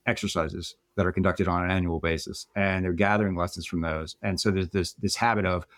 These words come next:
we'll test something and we'll see what happens. And based on our information, we can evolve. Now, the exercises are artificial. So some of the lessons that they learned before the war aren't, aren't right. They don't channel the appropriate kind of behavior for actual combat.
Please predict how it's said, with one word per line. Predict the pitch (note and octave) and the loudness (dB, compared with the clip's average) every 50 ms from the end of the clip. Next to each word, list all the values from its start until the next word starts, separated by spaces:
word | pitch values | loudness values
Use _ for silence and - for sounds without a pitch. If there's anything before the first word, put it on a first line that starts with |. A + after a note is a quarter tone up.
| - - - - _ _ - | -20 -20 -20 -20 _ _ 4
we'll | A2 A#2 G#2 | 4 4 6
test | - - C3+ C3 - - | 6 4 4 4 6 6
something | C3+ B2 G#2+ - B2 A#2+ A2+ A2+ A#2 - _ _ _ _ _ _ _ _ _ _ _ _ | 6 6 8 8 6 6 6 4 2 -2 _ _ _ _ _ _ _ _ _ _ _ _
and | - G#2+ G#2 G#2+ G#2 G#2 F#2+ | 0 2 4 4 4 4 4
we'll | F#2+ G2+ G2 | 4 4 2
see | - - - A#2 | 4 4 6 6
what | G#2 G#2 F#2+ | 6 6 4
happens. | F#2 F#2+ E2 - - - - - - - _ _ | 4 2 2 0 -4 -12 -14 -16 -16 -16 _ _
And | - G2 F2 | -2 0 4
based | F#2 A2 G#2+ G#2 - | 4 4 4 4 4
on | G#2+ G#2 | 4 4
our | G#2 G2+ G2 G2 - | 4 4 2 0 0
information, | - G#2+ G2 - G#2 G2 F#2+ F2+ - F#2+ | -2 -2 0 2 2 2 4 2 0 0
we | F#2 F2 | -2 -2
can | - F#2 E2+ | -2 -2 -2
evolve. | D#2 F2 F2 - - - - - | 0 2 2 0 0 -2 0 0
Now, | G2+ F#2+ E2+ D#2 D#2+ | 2 2 2 0 0
the | F2+ F2+ | 0 0
exercises | F#2+ - - F#2+ - - F#2 F2 E2+ F2 E2 | 0 -2 -2 -2 0 2 2 2 2 0 -2
are | D#2+ D#2 | -2 -2
artificial. | D2+ C#2+ D2+ - - - G2 - - - - - _ _ _ _ _ _ _ _ | -4 -4 -6 -2 2 2 2 2 0 -6 -14 -20 _ _ _ _ _ _ _ _
So | - - G#2+ | -4 -2 0
some | - - B2+ A2+ A#2 B2 | 2 4 4 4 4 4
of | A2 | 2
the | G2 G2+ | 2 2
lessons | F2+ F2+ G2 G2+ G2+ - - G2 F#2+ - | 2 4 4 2 2 2 2 0 2 0
that | - F2 D#2 | -2 -2 0
they | G2 F2 | 0 0
learned | E2+ F2+ E2+ E2+ E2 | 0 0 0 0 -2
before | D#2+ - - F#2 E2+ | -2 -2 -2 -2 -2
the | D#2 E2+ | -2 -2
war | E2 F2 F#2 F#2+ F#2+ F2+ | -2 0 2 2 4 4
aren't, | E2 E2 - - _ _ - | 2 2 -2 -4 _ _ 0
aren't | G2+ F2+ F2 - - G#2 | 0 0 0 -2 2 4
right. | B2 B2 D3 B2+ F2 D#2 - | 6 6 6 6 4 0 -2
They | - F#2+ | 0 2
don't | F2 G#2 G2+ - - | 4 4 2 2 0
channel | - - - A2 G2+ G2 F#2+ F#2+ F#2 E2 | -2 2 4 4 4 4 4 0 -2 -2
the | F2 F2 F2 E2+ F2 F2 | -2 -2 -2 -2 -2 -2
appropriate | D#2+ - - A#2+ G#2 B2 A2+ G#2 - | 0 2 4 4 6 4 2 2 2
kind | - G2 F#2 F2+ | 2 2 2 2
of | F2 E2+ | 2 0
behavior | D#2 D#2 E2+ F#2+ F#2+ F2 F2 F2 E2 | 0 0 0 2 2 2 0 -2 -2
for | - F#2 | -2 -2
actual | F2 E2 E2 - E2+ D2+ | -2 -2 -2 -2 -6 -6
combat. | - - A2+ G#2 F#2 D#2+ D#2+ - - | 0 2 2 2 2 2 -2 -4 -8